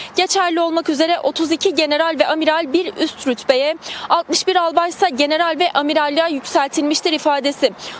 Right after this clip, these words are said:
kullanıldı. Yirmi dokuz generalin görev süreleri bir yıl, dört yüz yetmiş sekiz albayın görev süreleri ise iki yıl süreyle uzatılmıştır.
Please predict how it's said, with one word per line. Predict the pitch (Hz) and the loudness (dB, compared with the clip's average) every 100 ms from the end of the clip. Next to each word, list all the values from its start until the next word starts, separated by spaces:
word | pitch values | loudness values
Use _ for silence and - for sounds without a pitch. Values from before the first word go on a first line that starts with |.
| - | -8
kullanıldı. | - 285 262 247 247 311 339 - - - - - - | -2 0 2 0 2 0 0 -8 -20 -18 -18 -16 -4
Yirmi | 262 285 294 | 0 2 2
dokuz | 311 339 277 | 0 0 0
generalin | 294 285 285 330 285 | 0 2 0 0 0
görev | 277 302 | 0 0
süreleri | - 311 269 254 208 | -2 0 0 0 0
bir | 254 294 | 0 0
yıl, | 254 294 320 - - - | 2 0 -4 -14 -10 -2
dört | 339 339 | 0 0
yüz | 330 | 0
yetmiş | 339 - 311 | 0 -2 -2
sekiz | 349 - 330 | -2 0 2
albayın | 320 285 330 302 | 2 2 0 0
görev | 294 311 | 0 0
süreleri | - 294 285 277 | -2 0 0 0
ise | 277 - 339 302 | -2 0 -2 0
iki | 277 - 349 | -4 -2 0
yıl | 285 | 0
süreyle | 233 339 294 285 311 | -2 -2 0 2 0
uzatılmıştır. | - 247 247 302 302 311 - 320 | 0 0 0 0 0 -2 0 -2